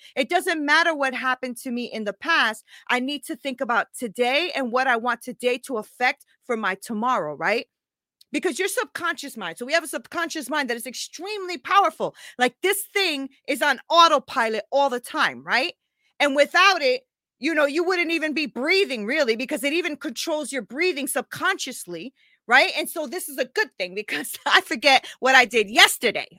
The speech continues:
okay? <laughs> So if I forgot to breathe, we'd be in trouble, all right? But your, your, um, your subconscious mind will help you with that, right? But you have a conscious mind too, and it's,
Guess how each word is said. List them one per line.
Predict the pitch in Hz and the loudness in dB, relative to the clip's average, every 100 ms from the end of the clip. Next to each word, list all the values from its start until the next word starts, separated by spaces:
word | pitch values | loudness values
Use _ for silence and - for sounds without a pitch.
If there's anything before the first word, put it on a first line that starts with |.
| 214 | -4
okay? | 247 320 349 | 2 6 6
<laughs> | |
So | - - 302 | 4 2 4
if | 285 | 6
I | 311 | 4
forgot | - 320 320 - | 2 2 2 2
to | 254 | -4
breathe, | 359 381 285 | -4 -4 -6
we'd | 294 247 | -10 -10
be | 262 | -10
in | 254 | -8
trouble, | 381 427 427 202 - _ _ _ _ | 2 6 6 2 -8 _ _ _ _
all | 269 | 6
right? | 311 349 254 | 8 8 6
But | 330 349 | -2 -2
your, | 349 240 | -6 -6
your, | 277 320 302 | 0 2 4
um, | 285 294 294 _ | 2 -2 -6 _
your | 311 | -10
subconscious | - 453 - 403 403 381 - | -8 -10 -6 -6 -4 -6 -6
mind | 349 370 320 | -4 -2 -2
will | 320 | -4
help | 294 370 311 | -2 -4 -6
you | 220 | -10
with | 202 | -10
that, | 147 123 - _ _ _ - | -10 -12 -16 _ _ _ 0
right? | 269 370 - _ - | 2 2 -4 _ -10
But | 330 | -6
you | 403 | -4
have | 427 | -4
a | - | -8
conscious | - 403 403 359 - | -4 -4 -2 -6 -6
mind | 277 240 233 | -4 -4 -6
too, | 311 262 - | -8 -6 -6
and | 247 | -6
it's, | 262 | -8